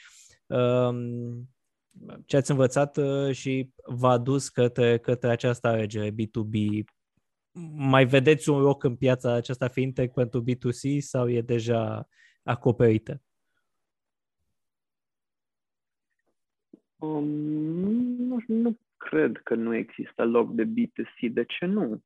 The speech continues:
Speaker 2: Um, pentru, pentru noi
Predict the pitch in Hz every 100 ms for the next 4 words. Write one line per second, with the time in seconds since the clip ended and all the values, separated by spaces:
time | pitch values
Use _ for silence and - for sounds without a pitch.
0 | _ 127 123 120 120 120 123 120 - -
1 | 151 156 - 160 151 147 143 143 151 151
2 | - 143 139 135 131 127 120